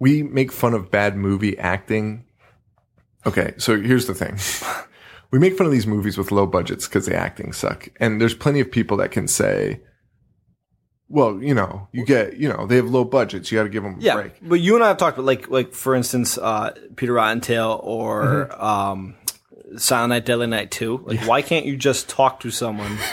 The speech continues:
Speaker 1: <laughs>
Speaker 2: like, like you
Speaker 1: Like you're
Speaker 2: normally talk to
Speaker 1: talking.
Speaker 2: someone?
Speaker 1: Right.
Speaker 2: Yeah.
Speaker 1: And this movie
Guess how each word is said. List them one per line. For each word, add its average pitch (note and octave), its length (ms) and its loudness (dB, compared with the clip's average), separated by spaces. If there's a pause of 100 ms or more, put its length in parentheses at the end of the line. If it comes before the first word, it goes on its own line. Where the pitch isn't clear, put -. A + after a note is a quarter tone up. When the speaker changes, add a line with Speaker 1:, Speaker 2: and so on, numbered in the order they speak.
(140)
Speaker 1:
<laughs> - 340 -16
Speaker 2:
like, A#2+ 180 -2
like A2+ 300 -2
you C3 40 0
Speaker 1:
Like C3 100 6
you're A#2+ 80 0
Speaker 2:
normally A#2+ 160 -2
talk B2 260 2
to A#2+ 60 -10
Speaker 1:
talking. B2 100 -6
Speaker 2:
someone? A2+ 300 -6
Speaker 1:
Right. A2 180 0
Speaker 2:
Yeah. B2 160 0 (800)
Speaker 1:
And B2 480 2 (300)
this B2 420 -2
movie G#2 560 -4